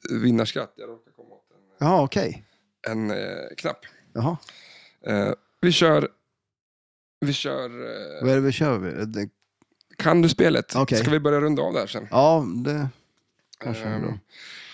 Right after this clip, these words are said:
Speaker 1: för vi har ju glömt att prata om Darkwing Duck.
Speaker 2: <laughs> Ja, ja, men det är kanske ett avsnitt i sig.
Speaker 1: Ja.
Speaker 2: Ett annat, ett annat avsnitt som jag skulle vilja göra, på tal om, för det är ju ett jättebra mini-playfield på det här spelet.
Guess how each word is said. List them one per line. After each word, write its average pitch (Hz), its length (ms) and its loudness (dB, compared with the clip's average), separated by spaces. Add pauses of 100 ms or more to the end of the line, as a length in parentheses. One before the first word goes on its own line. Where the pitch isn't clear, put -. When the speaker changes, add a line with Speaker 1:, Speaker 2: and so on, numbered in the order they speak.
(140)
Speaker 1:
för 127 80 0
vi 151 100 4
har 175 60 4
ju 185 120 4
glömt 185 320 2
att 185 240 2
prata 185 220 2
om 156 100 4
Darkwing 170 520 2
Duck. - 540 -4 (260)
Speaker 2:
<laughs> - 80 -10
Ja, 131 180 4
ja, 160 100 6 (200)
men 139 100 -2
det 131 80 6
är - 20 2
kanske 160 220 4
ett - 100 -6
avsnitt 113 340 2
i 120 40 -2
sig. 131 320 2
Speaker 1:
Ja. 113 260 2
Speaker 2:
Ett 110 60 0
annat, 220 460 4
ett 135 120 -6
annat 185 260 2
avsnitt 120 280 2
som 117 120 2
jag 190 120 2
skulle 156 180 -4
vilja 110 160 4
göra, 104 200 2
på - 120 0
tal 117 260 2
om, 117 120 0
för 135 100 -2
det 135 60 4
är 127 180 2
ju 160 40 6
ett 147 100 -6
jättebra 147 280 2
mini-playfield 110 600 2
på - 60 -4
det - 20 -4
här 80 60 -8
spelet. 117 400 -4